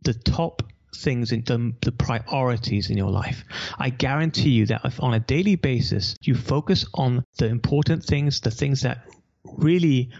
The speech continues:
that they're the world to you, that you, that they're worth living for and dying for, if you focus on those things, then all the other stuff won't, it won't matter anymore. It just won't.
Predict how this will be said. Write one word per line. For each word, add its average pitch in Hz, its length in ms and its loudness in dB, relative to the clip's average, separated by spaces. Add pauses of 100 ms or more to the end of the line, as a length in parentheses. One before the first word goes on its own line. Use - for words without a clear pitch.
(300)
that - 140 -2
they're 151 220 2
the 139 100 2
world 139 360 0
to 117 140 2
you, 95 220 0 (440)
that - 160 -2
you, 170 380 2
that 180 180 -2
they're 156 300 2
worth 135 320 0
living 143 420 2
for 202 400 0 (420)
and 117 200 -2
dying 139 340 2
for, 220 380 0 (360)
if - 180 -2
you 156 60 4
focus 202 340 0
on 151 160 2
those 139 440 2
things, 190 600 0 (100)
then 165 120 2
all 196 380 4
the 165 100 4
other 143 160 2
stuff 117 500 -2
won't, 120 220 0 (260)
it - 140 -2
won't 147 220 2
matter 139 420 0
anymore. 101 460 0 (640)
It 156 80 0
just - 240 2
won't. 139 340 2